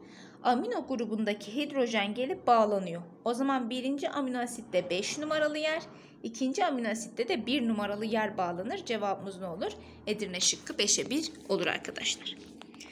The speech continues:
Yirmi birinci soru. Bazı böcek türlerinin su üzerinde yürüyebilmesi suyun hangi özelliğine bağlanabilir? Hatırlayın. Önceki sorularda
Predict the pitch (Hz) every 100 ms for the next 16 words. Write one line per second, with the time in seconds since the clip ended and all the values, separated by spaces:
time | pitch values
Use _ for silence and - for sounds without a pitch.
0 | - - - - 392 392 349 311 294 294
1 | - 233 214 277 - - - - - -
2 | - - - 330 403 381 330 320 339 -
3 | 285 269 269 254 190 - 330 320 277 226
4 | 196 196 220 226 220 190 190 - 392 -
5 | 320 359 - 359 339 254 202 190 180 180
6 | 175 175 165 170 160 160 - 403 466 381
7 | 202 196 - - - - - - 269 285
8 | 415 415 - 370 339 330 294 359